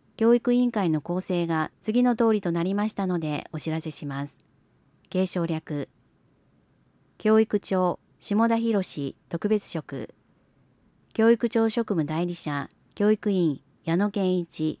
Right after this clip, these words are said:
三重町、教育委員、秦野光恵、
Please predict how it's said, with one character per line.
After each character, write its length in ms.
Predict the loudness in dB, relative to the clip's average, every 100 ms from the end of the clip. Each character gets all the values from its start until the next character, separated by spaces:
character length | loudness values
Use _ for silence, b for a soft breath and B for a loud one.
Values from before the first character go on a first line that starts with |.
| _
三 140 | -2 0
重 60 |
町、 440 | 0 -4 -10 -12 -14 _ _ _ _ _ _ _ _ _ _
教 180 | 2 4
育 200 | 4 2
委 40 |
員、 240 | 2 0 -4 _ _
秦 260 | -4 0 2
野 100 | 2
光 380 | 0 -2 -2 0
恵、 200 | -2